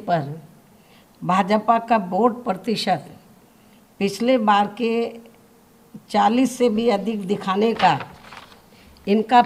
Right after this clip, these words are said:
प्री पोल सर्वे प्रायोजित ही नहीं, बल्कि लोगों को ये हवा हवाई, शरारतपूर्ण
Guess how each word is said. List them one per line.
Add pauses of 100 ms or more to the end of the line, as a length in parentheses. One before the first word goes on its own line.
प्री
पोल
सर्वे
प्रायोजित
ही
नहीं, (920)
बल्कि
लोगों
को
ये
हवा
हवाई, (580)
शरारतपूर्ण